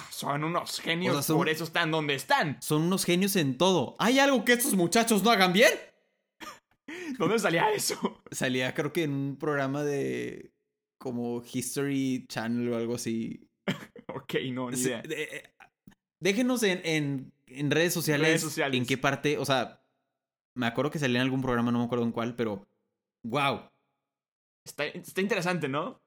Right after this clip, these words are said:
Speaker 1: Está padre, me gustó mucho.
Speaker 2: O sea, está brutal porque, fíjate, la Tortuga Crush no hubiera sido el personaje que amo si no hubiera sido por... Fue Andrew Stanton, ¿no? El que le dio la voz a, a Crush.
Speaker 1: Andrew Stanton.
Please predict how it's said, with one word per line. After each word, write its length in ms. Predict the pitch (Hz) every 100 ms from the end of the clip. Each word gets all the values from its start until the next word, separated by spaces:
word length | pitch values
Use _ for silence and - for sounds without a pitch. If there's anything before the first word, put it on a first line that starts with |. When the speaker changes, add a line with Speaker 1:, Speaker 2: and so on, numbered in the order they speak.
| -
Speaker 1:
Está 180 | - 139
padre, 260 | 170 143
me 120 | 127
gustó 260 | 139 139 165
mucho. 320 | 160 151 123 -
Speaker 2:
O 100 | 123
sea, 100 | 160
está 220 | 143 156
brutal 380 | 170 214 196 190
porque, 500 | 220 190 131 - _ -
fíjate, 520 | 147 151 110 92 _ _ _ _ _ - _ -
la 240 | 135 143
Tortuga 420 | 151 135 165 226
Crush 340 | 202 180 190 190
no 140 | 165
hubiera 200 | 165 180
sido 220 | 165 156
el 80 | 165
personaje 560 | 165 143 123 123 165 156
que 160 | 131 110
amo 420 | 123 143 190 - _ _ _ _ _ _ _ _ -
si 160 | -
no 80 | 156
hubiera 200 | 151 165
sido 300 | 156 165 165
por... 360 | 143 127 110 - _ _ -
Fue 180 | 147
Andrew 220 | 156 165 160
Stanton, 400 | 165 143 117 101
¿no? 180 | 143 170
El 100 | 120
que 100 | 113
le 80 |
dio 100 | 110
la 80 | 117
voz 240 | 120 120 127
a, 380 | 120 104 98 101
a 80 |
Crush. 300 | 98 110 - -
Speaker 1:
Andrew 320 | 131 143 143
Stanton. 520 | 147 - 120 113 113